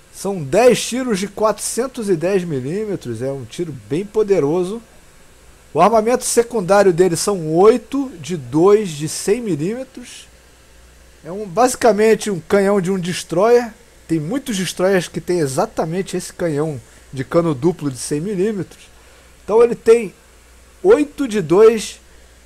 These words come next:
de, de cem milímetros, vários destroyerzinhos do lado dele e mais a bateria principal monstruosa. Mas ele também tem uma coisa que poucos encoraçados têm, que é torpedo. Ele lança torpedos,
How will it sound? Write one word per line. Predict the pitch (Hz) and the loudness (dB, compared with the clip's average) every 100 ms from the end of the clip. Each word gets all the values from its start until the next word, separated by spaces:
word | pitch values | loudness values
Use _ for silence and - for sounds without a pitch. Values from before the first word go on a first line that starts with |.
| _ _ 127 | _ _ -12
de, | 120 185 185 156 151 147 | -6 -4 -2 -2 -4 -8
de | 127 | -10
cem | - 175 | -2 0
milímetros, | 190 233 196 254 262 233 254 - 113 | 2 0 -2 -2 -6 -10 -14 -16 -6
vários | 127 220 269 214 | 2 2 2 0
destroyerzinhos | 202 - 202 202 165 123 185 175 139 | -4 0 4 4 4 0 -4 -4 0
do | 147 | 2
lado | 151 190 | 2 2
dele | 208 185 226 262 - _ _ _ _ _ - | 2 4 4 2 -14 _ _ _ _ _ -12
e | |
mais | 185 170 190 | 0 2 4
a | 226 | 4
bateria | 214 214 202 180 220 | 2 4 4 4 2
principal | 185 - 226 233 185 - 220 220 | 0 -4 -8 -6 -6 -2 0 0
monstruosa. | 233 226 - 214 156 131 104 95 - - - _ - | 0 -2 -2 2 4 2 -2 -10 -16 -20 -20 _ -4
Mas | 165 | 2
ele | 254 302 | 2 2
também | - 247 262 | 2 2 2
tem | 262 254 277 285 - | -2 -4 -4 -6 -12
uma | 233 233 190 | -12 -2 -2
coisa | - 208 214 | 2 2 2
que | - | -2
poucos | - 185 226 226 208 | -6 0 0 0 -4
encoraçados | 185 208 208 160 175 170 - | -2 -2 0 0 -2 -6 -6
têm, | 190 | -10
que | 202 - | -6 -8
é | |
torpedo. | - 202 190 - 165 160 139 | -4 0 0 0 0 0 0
Ele | 151 | -2
lança | 156 175 196 | -2 -4 -6
torpedos, | - 180 117 143 151 196 196 190 | -2 -2 -2 -4 -2 -2 -6 -12